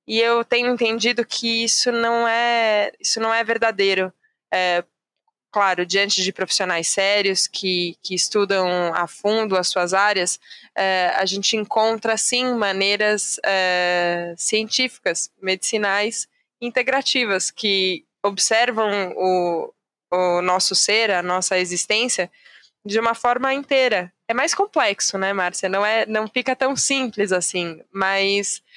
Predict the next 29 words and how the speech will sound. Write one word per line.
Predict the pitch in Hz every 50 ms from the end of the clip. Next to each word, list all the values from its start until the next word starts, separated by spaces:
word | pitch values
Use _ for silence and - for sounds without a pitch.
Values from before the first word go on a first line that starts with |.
| - - - - - -
ao | 196 220
mesmo | 226 233 240 220 240 240
tempo, | 226 - 240 226 240 254 - - 254 247 - _ _
fica, | - 247 233 - - 254 233 233 226 226 220 220 220 220 214 214 214 220 226 - - - _ _
fica | - 240 - 240 226
mais | 226 226 220
autêntico, | 233 233 233 - 226 226 226 214 - - - 208
porque | - - - - 220
é | 214 214 214 214
isso | 233 - - -
que | - 269
nós | 233 208 196 -
somos, | - 180 175 160 156 156 160
né? | 170 170 180 196 -
Essa | - 185 175 - 180
complexidade | - 196 190 180 - 196 196 - - - 214 190 190 190 190 190 185 196 196 208
grande | 185 196 202 208 220 233 240 247 226 180 185 185 - _ _ _ _ _ _ _ _
que | - -
precisa | 185 - 202 - - 220 202 214 208
de | 190 202 196
tantos | - 233 240 262 285 285 269 - 254 -
pontos | - - 226 214 220 220 214 - 226 214 -
pra | - 208 208
poder | - - 202 202 208 208 202
ser | - - - 208 202 202 196 196 196 190 190 190 190 185 - -
equilibrada, | - 190 - - 208 196 208 180 190 190 185 180 175 170 175 170 175 - _ _ - - - _ _
é, | - 185 185 185 180 180 170 -
e | 185 190
integrada. | 202 208 214 - 214 196 208 190 180 175 175 170 175 180